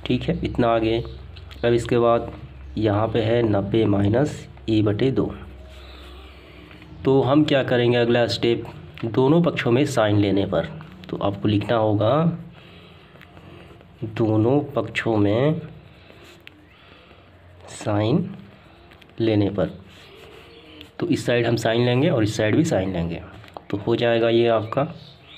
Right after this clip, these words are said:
sin B प्लस C बटे दो और ये हो जाएगा sin नब्बे माइनस A बटे दो। इसके बाद अगला स्टेप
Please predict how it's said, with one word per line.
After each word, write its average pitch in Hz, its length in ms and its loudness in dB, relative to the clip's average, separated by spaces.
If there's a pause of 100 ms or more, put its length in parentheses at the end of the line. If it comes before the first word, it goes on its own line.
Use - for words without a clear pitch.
(1040)
sin 110 480 0 (300)
B 117 200 0 (160)
प्लस 117 340 0
C 123 120 0 (560)
बटे 110 260 0
दो 120 200 0
और - 960 -12
ये 110 160 2
हो 110 160 2
जाएगा 107 520 2
sin 107 800 -2 (1700)
नब्बे 110 300 0
माइनस 113 320 2
A 113 160 2
बटे 107 260 2
दो। 104 200 -2 (1700)
इसके 135 260 0
बाद 127 220 2
अगला 123 280 2
स्टेप 120 420 0